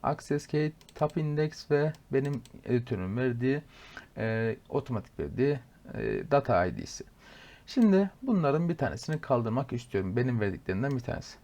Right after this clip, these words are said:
Title'ı şuradan bir silelim. Şu an gördüğünüz gibi iki tane kaldı. Bir tane de geçersiz olan, yani sadece editörümün gördüğü, e, bir I D'm var. Onunla birlikte üç tane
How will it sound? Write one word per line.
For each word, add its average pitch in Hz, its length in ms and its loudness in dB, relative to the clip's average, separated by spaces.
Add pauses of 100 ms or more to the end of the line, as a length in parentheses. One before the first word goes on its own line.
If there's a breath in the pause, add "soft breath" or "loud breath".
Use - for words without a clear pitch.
(100)
Title'ı 131 460 2
şuradan 98 400 -2
bir 139 200 0 (160)
silelim. - 420 -2 (300 loud breath)
Şu - 220 2
an 127 160 4
gördüğünüz 127 340 4
gibi - 200 -2
iki - 160 -12
tane 170 240 2
kaldı. 156 400 0
Bir 156 40 -2
tane 110 280 2
de 156 160 0 (260)
geçersiz 135 480 0
olan, 107 160 2
yani 92 160 0
sadece 120 360 2
editörümün 120 480 0
gördüğü, 113 420 0 (480 loud breath)
e, 113 200 -2
bir 131 140 2 (220)
I 87 100 -4
D'm 82 200 -2
var. 156 180 0 (300 loud breath)
Onunla 131 300 0
birlikte 127 340 0
üç - 260 -4
tane 90 240 -2